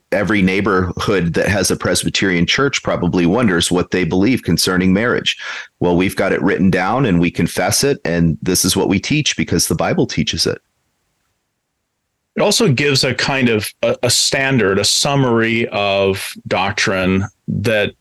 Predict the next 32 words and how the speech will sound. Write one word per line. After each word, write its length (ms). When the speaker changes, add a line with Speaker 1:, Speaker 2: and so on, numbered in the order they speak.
Speaker 2:
then 300
we 140
can, 340
we 180
can 200
use 380
to, 280
I 60
mean, 160
does 160
this 200
not 160
also 220
help 220
the 80
congregation? 760
In 40
other 160
words, 140
this 160
isn't 180
a 140
top-down 560
thing 320
where 160
this 200
Speaker 1:
Right. 140
Speaker 2:
is 60
just 260
the 120
elder 220
saying 460